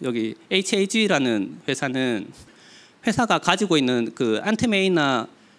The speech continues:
에스십구 엑스피라는 그 기기를 아시는 분들 많이 있을 건데, 그걸로 실제로 비트코인을 채굴을 하거든요. 그래서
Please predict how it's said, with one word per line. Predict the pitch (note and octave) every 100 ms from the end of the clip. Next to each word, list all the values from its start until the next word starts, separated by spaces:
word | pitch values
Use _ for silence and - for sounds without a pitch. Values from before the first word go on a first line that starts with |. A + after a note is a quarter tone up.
| _
에스십구 | G#3 F#3+ E3+ - F#3+ F#3+ F3
엑스피라는 | - - G3+ F#3 D3+ C#3 B2 A2+ - -
그 | C3+
기기를 | A#2 E3 D#3+ F3+ D3+ C3 A2+ - -
아시는 | B2+ G3+ F3
분들 | B2 A2
많이 | A2 A#2+
있을 | G#2 D3
건데, | D3+ C3+ A2 G#2+ G#2+ - -
그걸로 | E3 D#3+ G#3 D#3+
실제로 | - C4 C4 F#3+
비트코인을 | D3+ - - E3+ A#2
채굴을 | - - A3 E3 A#2+
하거든요. | G#2+ F#2+ G2 D#3 -
그래서 | E3 C#3 C3 A2